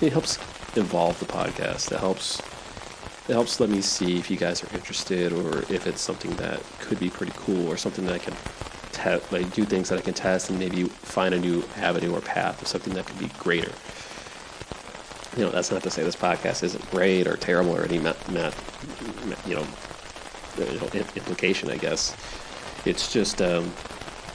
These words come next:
you know, this podcast has been going on for eleven months. We're almost heading towards a year.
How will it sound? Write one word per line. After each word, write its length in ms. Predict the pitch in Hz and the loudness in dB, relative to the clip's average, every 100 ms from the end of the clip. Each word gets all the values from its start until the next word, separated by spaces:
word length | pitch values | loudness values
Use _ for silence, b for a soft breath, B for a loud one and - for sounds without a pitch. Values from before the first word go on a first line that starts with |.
| - - - - - | -12 -10 -10 -8 4
you 60 | 180 | 4
know, 80 | |
this 160 | 160 110 | 6 6
podcast 320 | 135 165 117 | 4 4 4
has 80 | 113 | 4
been 140 | 104 | 2
going 240 | 90 98 90 | 2 2 2
on 80 | 101 | 0
for 260 | 82 85 85 - | 2 0 0 -4
eleven 260 | 92 92 120 | 0 2 4
months. 240 | 92 135 | 4 2
We're 80 | - | 4
almost 220 | 110 135 | 4 2
heading 240 | - 101 110 | 2 2 2
towards 260 | 104 90 | 2 0
a 60 | 90 | 0
year. 280 | 90 107 | 0 2